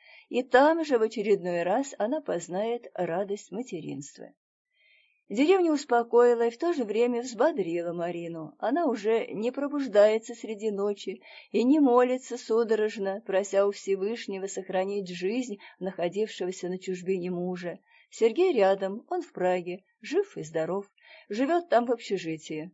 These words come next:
каждые выходные приезжает к семье. Марина много пишет. Эмигрантский журнал «Воля России» печатает не только самые последние её стихи, но согласен публиковать всё, что даёт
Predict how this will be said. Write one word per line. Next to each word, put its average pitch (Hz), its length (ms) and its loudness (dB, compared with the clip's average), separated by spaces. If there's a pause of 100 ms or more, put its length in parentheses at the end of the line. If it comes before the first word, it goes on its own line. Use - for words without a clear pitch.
каждые 269 400 0
выходные 175 640 -4
приезжает 170 720 -6 (260)
к - 60 -20
семье. 147 580 -8 (680)
Марина 294 420 6
много 277 360 4
пишет. 185 540 -2 (220)
Эмигрантский 233 640 2
журнал 220 560 2
«Воля 202 360 4
России» 214 420 2
печатает 208 640 2
не 196 120 -4
только 208 380 0
самые 247 380 0
последние 214 760 0
её 202 200 0
стихи, 208 500 -10 (380)
но 320 120 -2
согласен 233 600 2
публиковать 196 640 2
всё, 240 460 4
что 190 240 -4
даёт 180 360 -2